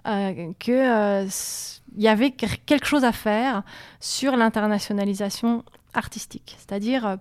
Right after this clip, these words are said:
pas seulement sur, euh, ces milieux cosmopolites, mais surtout sur ce qui circulait concrètement,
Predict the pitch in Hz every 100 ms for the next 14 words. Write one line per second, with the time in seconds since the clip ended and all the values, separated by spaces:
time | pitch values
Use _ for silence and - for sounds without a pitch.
0 | - 240 277 262 285 269 - 214 196 190
1 | 240 233 233 240 226 - 208 208 220 403
2 | 254 202 190 - 302 - 202 - - 294
3 | 269 - 254 247 240 214 - - 240